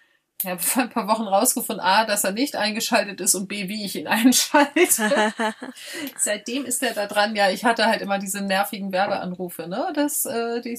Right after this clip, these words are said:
Speaker 1: die C I A
Speaker 2: Ja.
Speaker 1: ist hinter ihnen her und so ein Scheiß. Hab ich gedacht, komm, die können alle gerne auf meiner Voicemail auflaufen. Also ich gehe jetzt einfach nicht mehr ran, wenn ich die Nummer nicht abgespeichert hab, wenn ich nicht weiß, wer es ist.
Speaker 2: Ja, das, das mache ich ja sowieso nicht.
Speaker 1: Ja, aber
Speaker 2: Und
Speaker 1: dann ist es, also manchmal sind's eben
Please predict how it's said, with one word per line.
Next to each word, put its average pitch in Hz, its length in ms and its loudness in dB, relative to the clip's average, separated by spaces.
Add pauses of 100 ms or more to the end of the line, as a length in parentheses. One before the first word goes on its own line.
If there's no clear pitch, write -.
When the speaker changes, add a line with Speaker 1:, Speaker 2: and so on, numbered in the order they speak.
(140)
Speaker 1:
die 254 60 0
C 254 180 -2
I 240 60 0
A 233 40 0
Speaker 2:
Ja. 202 320 -4
Speaker 1:
ist 190 120 -2
hinter 190 200 -4
ihnen 202 220 -4
her 196 220 0
und 185 100 -6
so 196 60 -8
ein 185 80 -10
Scheiß. 202 340 -2 (760)
Hab 233 80 -2
ich - 60 -8
gedacht, 208 240 -6
komm, 208 180 -6
die 196 80 -6
können 214 180 -8
alle 196 220 -4
gerne 202 180 -2
auf 190 80 -6
meiner 190 260 -2
Voicemail 185 580 0
auflaufen. 185 680 -2
Also 185 140 -8
ich 180 120 -14
gehe 190 140 -10
jetzt 185 240 -4
einfach 185 200 -6
nicht 185 200 -10
mehr 175 100 -8
ran, 180 200 -6
wenn 175 100 -8
ich 175 140 -12
die 185 80 -12
Nummer 180 240 -8
nicht 170 240 -14
abgespeichert - 680 -12
hab, 175 180 -12
wenn 175 60 -8
ich 170 60 -10
nicht 170 200 -12
weiß, 165 240 -8
wer 180 60 -8
es - 100 -12
ist. - 260 -8 (380)
Speaker 2:
Ja, 190 200 -8 (120)
das, 196 240 -10
das 190 420 -10
mache 180 240 -10
ich 175 80 -14
ja 185 60 -12
sowieso 175 400 -12
nicht. 180 340 -16
Speaker 1:
Ja, 208 460 2
aber 196 240 0
Speaker 2:
Und 208 260 -8
Speaker 1:
dann 196 320 -2
ist 202 140 -6
es, - 240 -4
also 196 160 -2
manchmal 214 260 2
sind's 220 240 -4
eben 233 340 -4